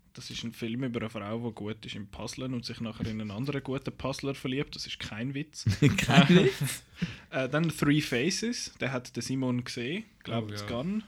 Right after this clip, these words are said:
Speaker 3: Ja.
Speaker 1: nicht so gut gefunden. Oder?
Speaker 3: Soll ich etwas darüber sagen? Oder?
Speaker 1: Kannst
Speaker 3: Wir
Speaker 1: du
Speaker 3: haben
Speaker 1: wo,
Speaker 3: schon
Speaker 1: wo
Speaker 3: genug geschwätzt. Es,
Speaker 2: Ja, aber um
Speaker 3: äh,
Speaker 2: was es geht?
Speaker 3: es ist, es ist einfach,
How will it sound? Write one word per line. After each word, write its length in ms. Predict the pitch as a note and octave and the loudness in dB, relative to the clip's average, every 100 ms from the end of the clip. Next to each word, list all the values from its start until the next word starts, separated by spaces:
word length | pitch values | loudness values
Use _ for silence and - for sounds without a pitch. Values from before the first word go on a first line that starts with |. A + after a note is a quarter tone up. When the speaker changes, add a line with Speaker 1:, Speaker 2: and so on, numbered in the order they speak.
| - | -6
Speaker 3:
Ja. 60 | B2+ | -4
Speaker 1:
nicht 280 | B2 C3+ D#3+ | 0 0 0
so 140 | E3 | -4
gut 240 | D#3 D#3 | 0 0
gefunden. 380 | - E3 D#3+ F3+ F#3+ - - - _ _ _ _ _ _ - | 0 -4 -2 -2 -6 -14 -20 -20 _ _ _ _ _ _ -8
Oder? 220 | B2+ E3+ | -2 -2
Speaker 3:
Soll 160 | - A2+ | -4 -6
ich 60 | A2+ | -6
etwas 140 | - | -10
darüber 200 | G#2+ G#2+ | -12 -10
sagen? 320 | A2+ A#2 G#2 | -8 -10 -8
Oder? 80 | F#2+ | -8
Speaker 1:
Kannst 240 | - C#3+ D#3 | -2 0 0
Speaker 3:
Wir 40 | |
Speaker 1:
du 40 | - | -2
Speaker 3:
haben 140 | C#3 | -2
Speaker 1:
wo, 40 | D3 | -2
Speaker 3:
schon 140 | C#3+ | -2
Speaker 1:
wo 60 | C#3 | -4
Speaker 3:
genug 200 | A#2 A2+ | -6 -8
geschwätzt. 340 | - F#2 - | -10 -12 -12
Es, 140 | G2 - F#2 - - - | -14 -14 -16 -16 -14 -6
Speaker 2:
Ja, 80 | A2+ | -2
aber 120 | A#2+ B2+ | 0 2
um 60 | |
Speaker 3:
äh, 20 | |
Speaker 2:
was 220 | B2 A#2+ A#2 | 2 2 -2
es 120 | A2+ | -4
geht? 220 | B2+ C3+ E3+ | 0 0 0
Speaker 3:
es 100 | D#3 | -2
ist, 180 | D3+ | -4
es 140 | D3 C3 | -6 -6
ist 120 | D3 | -2
einfach, 320 | C3+ C#3+ C3+ | -2 -2 -6